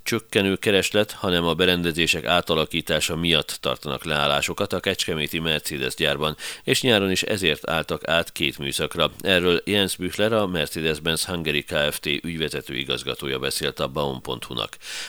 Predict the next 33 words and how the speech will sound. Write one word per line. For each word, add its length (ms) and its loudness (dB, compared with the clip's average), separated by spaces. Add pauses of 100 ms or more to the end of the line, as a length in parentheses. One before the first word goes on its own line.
Büchler 320 2
szerint 400 2
jelenlegi 560 4
modelljeik 680 4
a 100 4
modellciklusok 880 0
végéhez 440 2
közelednek. 580 2 (280)
A 100 4
leállások 520 4
mögött 300 2
a 80 4
kiterjedt 500 4
átalakítási 840 2
munkálatok 540 -2
és 120 -4
az 140 -2
új 180 -2
modellekre 600 0
történő 440 -2
felkészülés 800 -4
áll. 200 0 (320)
Azt 160 0
is 120 0
elmondta, 380 4
hogy 120 6
az 140 4
átállás 580 4
nem 180 -2
lesz 160 0
hatással 460 0
a 60 0
gyár 260 2